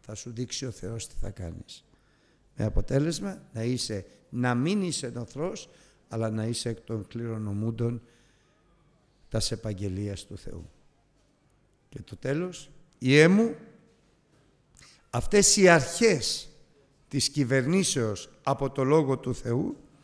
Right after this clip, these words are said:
να μην απομακρυνθούν από τις οφθαλμούς σου»,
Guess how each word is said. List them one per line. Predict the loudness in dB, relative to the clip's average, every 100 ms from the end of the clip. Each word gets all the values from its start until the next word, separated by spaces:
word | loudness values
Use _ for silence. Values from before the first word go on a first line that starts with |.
| -20 -20 -2
να | 6 10
μην | 10 8 6
απομακρυνθούν | 4 4 2 2 2 0 0 -2 -2
από | -2 2 0
τις | 0
οφθαλμούς | -4 0 2 4 4 2
σου», | 0 -4 -6